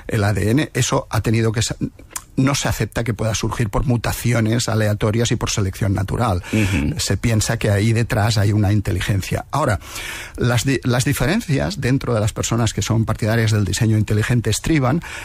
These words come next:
Speaker 1: en la identidad del diseñador. ¿Quién fue ese diseñador? Algunos dicen, "Sí, evidentemente ha habido un diseño, pero quizá el diseño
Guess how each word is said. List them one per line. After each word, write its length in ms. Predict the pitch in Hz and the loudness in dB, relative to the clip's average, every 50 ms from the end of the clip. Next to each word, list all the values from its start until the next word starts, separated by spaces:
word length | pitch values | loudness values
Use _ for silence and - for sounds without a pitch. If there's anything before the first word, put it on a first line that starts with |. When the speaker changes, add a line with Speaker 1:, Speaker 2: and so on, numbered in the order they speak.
| - - - - - - - | -16 -16 -18 -20 -20 -8 -4
Speaker 1:
en 260 | - 139 156 160 143 | 0 2 2 2 2
la 100 | 135 123 | 2 2
identidad 680 | 127 123 120 123 123 120 120 110 - 123 120 131 139 135 | 0 0 2 2 2 2 2 2 2 0 0 2 0 0
del 220 | 117 101 98 104 92 | -2 -2 -4 -4 -4
diseñador. 760 | 95 98 - - 95 98 95 87 85 85 87 85 - - - - - - - | -4 -4 -4 -4 -4 -4 -4 -4 -6 -6 -8 -10 -12 -16 -20 -20 -20 -16 -6
¿Quién 200 | - 160 160 147 - | -2 0 0 0 0
fue 180 | - 117 110 | -2 -2 -2
ese 220 | 101 - - 107 95 | -2 -2 -2 -4 -4
diseñador? 680 | 95 92 - - 98 98 95 92 87 92 92 - - - | -4 -4 -4 -4 -4 -4 -4 -6 -6 -8 -10 -14 -16 -8
Algunos 600 | - 113 117 113 143 185 196 180 160 - - - - - - - - - - - | -4 -2 0 2 2 4 4 4 2 0 -2 -4 -8 -12 -16 -20 -20 -20 -16 -6
dicen, 280 | - 120 107 - 104 104 | -4 -4 -2 -2 -2 0
"Sí, 160 | - 165 131 | 0 0 2
evidentemente 560 | 110 110 107 117 139 135 139 151 151 160 - | 2 2 0 0 0 0 0 0 0 0 0
ha 40 | 175 | 0
habido 200 | 123 123 117 120 | 0 0 0 0
un 100 | 113 113 | 0 0
diseño, 440 | 107 110 - - 147 123 113 110 104 | 0 -2 -2 0 0 2 2 0 0
pero 180 | - 135 135 139 | -2 -2 -2 -2
quizá 400 | - 208 - - 156 165 208 - | -2 -2 -2 0 -2 -2 -2 -2
el 140 | - 135 139 | -2 0 0
diseño 540 | 131 139 - - 135 131 139 156 185 - | 0 0 0 0 2 2 2 2 0 -2